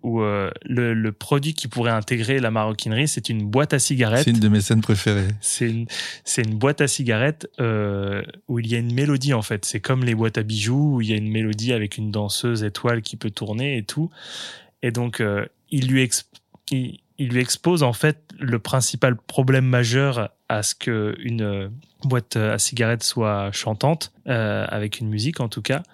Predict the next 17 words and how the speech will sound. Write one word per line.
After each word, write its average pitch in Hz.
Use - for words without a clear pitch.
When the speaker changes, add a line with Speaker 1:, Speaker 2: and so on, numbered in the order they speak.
Speaker 1:
C'est -
que 107
si, -
à 110
chaque -
fois 139
qu'on 127
veut 117
aller 117
se 107
choper 123
une 120
chmère, 117
<laughs> -
la 110
musique 123
commence, 135